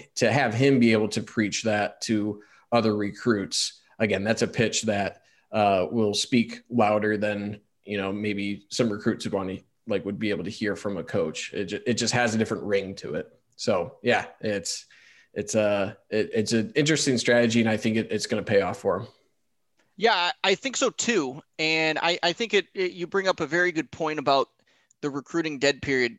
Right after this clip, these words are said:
Speaker 2: getting pushed back again and again. And obviously it's something that every school has to deal with. But I think Michigan has dealt with this very well. They've been able to get all of their coaches in on these Zoom meetings, give all of these kids that they're really interested in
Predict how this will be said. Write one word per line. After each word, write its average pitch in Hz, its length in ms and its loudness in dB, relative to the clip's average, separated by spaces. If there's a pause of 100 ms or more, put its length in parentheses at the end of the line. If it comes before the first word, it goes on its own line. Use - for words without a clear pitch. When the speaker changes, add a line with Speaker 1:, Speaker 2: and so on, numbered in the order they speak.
Speaker 2:
getting 123 400 -4
pushed - 220 -4
back 127 240 -2
again 127 300 -4
and 123 100 -10
again. 117 380 -4 (420)
And 120 380 0 (160)
obviously 139 400 0
it's 120 80 -2
something 131 300 0
that 123 140 0
every 139 280 -2
school 135 260 0
has 135 220 0
to 127 80 -6
deal 135 240 2
with. 131 160 0
But 170 60 4
I 185 60 4
think 269 160 -2
Michigan 240 300 2
has 208 140 0
dealt 196 200 4
with 220 120 0
this 151 140 0
very 180 320 4
well. 175 280 4
They've 160 160 0
been 156 140 2
able 175 240 2
to - 160 -2
get 160 260 2 (480)
all 160 200 4
of 165 80 -2
their 165 140 6
coaches 160 460 0
in 143 120 4
on 147 160 2
these 147 160 -2
Zoom 151 240 -2
meetings, 147 420 -2
give 139 340 2 (480)
all 147 220 4
of 143 80 0
these 147 220 -2
kids 151 300 -2
that 143 120 -4
they're 135 300 4
really 156 400 4
interested 147 600 2
in 131 280 0